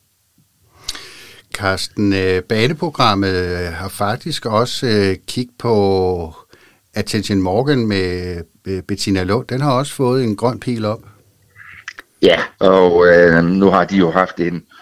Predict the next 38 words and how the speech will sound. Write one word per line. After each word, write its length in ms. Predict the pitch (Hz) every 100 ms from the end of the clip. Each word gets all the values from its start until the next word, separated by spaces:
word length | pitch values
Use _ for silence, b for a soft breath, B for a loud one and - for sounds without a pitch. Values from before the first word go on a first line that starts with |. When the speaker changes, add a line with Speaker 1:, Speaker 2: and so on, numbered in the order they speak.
| B B B
Speaker 2:
forfærdelig 460 | 120 117 104 90 90
sæson 360 | 92 92 90 -
i, 160 | 92
i, 480 | 90 - 92 92 -
i 60 | 92
Bettina 320 | 90 - 98
Lund 200 | 92 85
og 80 | 92
Michael 320 | 92 95 87
Skovmoses, 840 | - 87 92 92 87 - 85 -
øh, 220 | 82 85 78 _ B B B -
øh, 140 | 185
stald, 320 | - 101 78
men, 220 | 92 92 92
øh, 360 | 90 87 85 80 - _
den 80 | -
har 180 | 90 95
et 80 | 92
godt 180 | 92 92
spor, 340 | - 95 -
og, 480 | - 85 85 85 87
øh, 60 |
går 120 | 87 90
den 140 | 92
fejlfrit 400 | 90 95 - 95
af 40 |
Attention 360 | 87 82 78 82
Morgan, 340 | 80 82 82
så 100 | - -
bør 180 | 82 82
den 120 | 82
slutte 260 | - 85 80
langt 240 | 80 _
fremme. 280 | 76 78 80 B B B B _
Jeg 180 | 113 123
troede 420 | - 107 113 120
jo, 200 | 110 98 -
at, 240 | 87 87